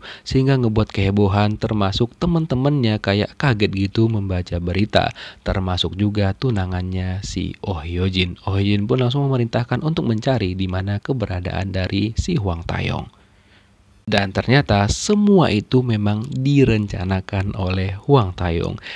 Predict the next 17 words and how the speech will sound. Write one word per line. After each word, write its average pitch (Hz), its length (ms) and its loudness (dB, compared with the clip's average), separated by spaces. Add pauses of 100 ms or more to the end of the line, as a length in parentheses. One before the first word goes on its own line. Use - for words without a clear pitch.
(120)
Dia 139 160 8
sengaja 107 400 0
membuat 101 400 -2
hal 98 160 0
itu 110 320 2 (320)
agar 104 560 2 (160)
saham 135 640 0
dari 104 320 0
perusahaan 98 480 -2
Dosin 95 400 -2
itu 101 320 0
langsung 107 720 -2 (160)
turun 143 480 2
drastis. 98 880 -2 (160)
Mendengar 131 400 6
hal 98 160 0
itu, 110 320 2